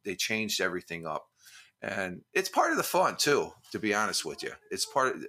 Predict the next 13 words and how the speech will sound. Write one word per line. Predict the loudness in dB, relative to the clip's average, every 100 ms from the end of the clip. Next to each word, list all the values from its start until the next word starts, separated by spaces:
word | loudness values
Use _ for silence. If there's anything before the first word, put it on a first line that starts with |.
| -4
as | -4 -2 -4
far | 0 0
as | 0
that | -4 -4
goes. | -6 -6 -14 -20 -18 -10
And | -6 0
Retta | 0 2
says, | 2 2 0
"Hi | 0 0
to | 0 -2
the | 2
wife. | 4 4 2 -4
Richard | -4 -4 -8